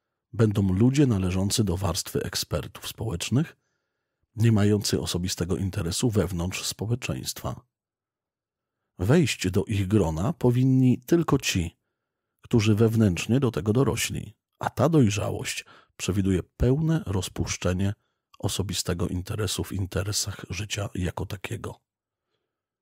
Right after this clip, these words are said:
Nie staraj się polemizować ze mną, twierdząc,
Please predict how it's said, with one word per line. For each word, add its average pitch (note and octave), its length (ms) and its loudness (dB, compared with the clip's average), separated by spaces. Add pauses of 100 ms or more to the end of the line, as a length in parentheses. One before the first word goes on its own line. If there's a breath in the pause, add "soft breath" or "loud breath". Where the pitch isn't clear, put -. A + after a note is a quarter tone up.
(1120)
Nie D#3+ 140 6
staraj F#2 360 2
się F2 160 -4
polemizować F2+ 720 -4
ze G#2 100 -4
mną, F2 220 -6
twierdząc, G2+ 680 -2